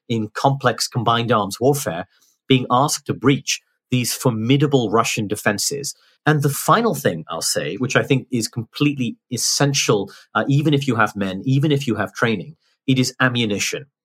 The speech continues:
Avdiivka was lost in large part because American ammunition was slowing down and trickling away. And Ukraine is going to be outgunned again and again in the same way unless an American aid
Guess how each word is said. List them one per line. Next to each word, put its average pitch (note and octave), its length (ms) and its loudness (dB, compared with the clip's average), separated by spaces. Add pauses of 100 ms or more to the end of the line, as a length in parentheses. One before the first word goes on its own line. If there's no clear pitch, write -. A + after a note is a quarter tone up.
(480)
Avdiivka C#3 580 2
was A2+ 220 -2
lost G#2 580 -2
in A2+ 120 -4
large A#2+ 420 0
part A#2 320 0
because A2 260 -4
American B2+ 720 0
ammunition G#2+ 680 -2 (320)
was A2 340 0
slowing C#3 540 2
down G#2 380 0 (280)
and G#2 420 -2
trickling C#3 380 0
away. F2 460 -2 (260)
And A2+ 240 -4
Ukraine C#3+ 680 0 (180)
is C3 160 0
going C3+ 220 4
to C3 60 -2
be A2+ 260 -2
outgunned B2 640 0
again C3 540 0
and B2+ 120 0
again A2 380 -2
in G#2+ 160 -6
the G#2 100 -4
same C3+ 540 0
way C3+ 400 2 (320)
unless B2 580 0
an A#2+ 80 0
American C3 580 2
aid A#2 220 0